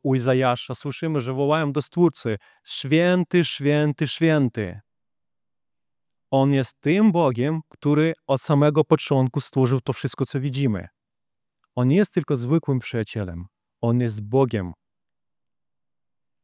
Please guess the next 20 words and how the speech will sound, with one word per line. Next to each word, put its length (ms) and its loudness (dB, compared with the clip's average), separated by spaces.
I 100 0
dziecko 340 4
w 40 0
żłobie, 580 0
złożone 480 4
w 40 0
zwykłym 440 0
żłobie, 520 -2
w 120 -20
tej 160 0
chwili 480 0
staje 400 -2
się 280 -12
miejscem 840 -4
świętym. 760 -4
Pamiętacie 520 6
historię 500 0
z 160 -4
Starego 500 0
Testamentu? 800 0